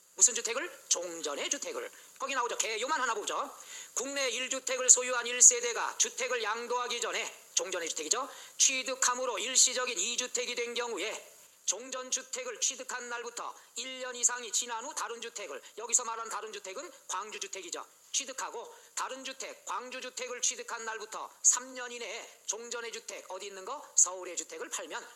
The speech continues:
일 세대 일 주택 양도로 봐서 비과세한다. 아, 요거죠. 서울에 있는 집을 이천십칠 년에 취득을 했어요.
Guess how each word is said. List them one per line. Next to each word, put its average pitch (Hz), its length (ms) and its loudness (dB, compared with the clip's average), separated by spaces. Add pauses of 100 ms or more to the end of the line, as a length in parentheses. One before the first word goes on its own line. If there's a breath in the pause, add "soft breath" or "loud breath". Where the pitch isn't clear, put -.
(160)
일 233 160 -2
세대 220 280 6
일 196 180 -6
주택 185 340 -6
양도로 170 400 -6
봐서 156 400 2 (120)
비과세한다. 160 760 -2 (480 loud breath)
아, 196 360 -6 (200)
요거죠. 240 340 -4 (920)
서울에 254 480 6
있는 254 320 -2
집을 269 400 2
이천십칠 240 720 4
년에 233 220 -2
취득을 220 420 4
했어요. 147 340 8